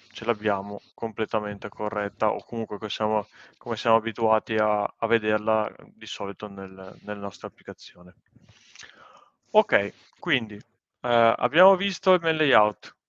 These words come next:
abbiamo visto la, eh, la parte di layout, eh, tra virgolette, personalizzata che si può associare sia tramite il default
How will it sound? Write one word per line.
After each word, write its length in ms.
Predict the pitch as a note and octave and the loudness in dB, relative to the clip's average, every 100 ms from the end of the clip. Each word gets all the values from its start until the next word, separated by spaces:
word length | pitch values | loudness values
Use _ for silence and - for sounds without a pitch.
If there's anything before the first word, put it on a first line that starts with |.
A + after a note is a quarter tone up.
| _ | _
abbiamo 320 | - B2 C3 C3+ | -8 -2 0 0
visto 400 | C#3 A#2+ - A2 | -4 -10 -4 4
la, 280 | A#2 G#2+ G#2+ _ _ _ _ _ - | 6 6 2 _ _ _ _ _ -12
eh, 200 | A2+ G#2 | -8 -4
la 140 | G#2+ | -4
parte 400 | - C3 B2 A#2 | 4 6 6 2
di 120 | A2 | -8
layout, 760 | A2 A2+ A#2+ A#2+ A#2 A2 - - G2+ - _ | -4 -2 2 4 4 0 -6 -12 -12 -12 _
eh, 140 | - G#2 | -18 -14
tra 160 | - G#2+ | -12 -10
virgolette, 760 | A2 A2 A2+ A2+ _ G#2+ G2+ - _ _ _ - _ _ _ - - _ | -8 -4 0 0 _ -6 -6 -12 _ _ _ -20 _ _ _ -20 -20 _
personalizzata 920 | A#2+ - A2+ G#2+ A2+ A2+ A2 G#2+ D3+ | -4 -4 -4 -4 -4 2 2 2 -4
che 100 | B2 | -8
si 160 | - | -14
può 140 | A2+ G#2+ | -8 -8
associare 680 | - A2 - A#2 G#2+ G2 _ _ _ _ _ _ _ | -8 -14 -2 2 2 0 _ _ _ _ _ _ _
sia 300 | - - C3+ | -18 -6 -4
tramite 380 | - A#2 A2+ - | -2 -2 -2 -8
il 60 | G2+ | -6
default 640 | A2 - C#3 C#3+ C#3+ _ | -6 -4 -2 -2 -2 _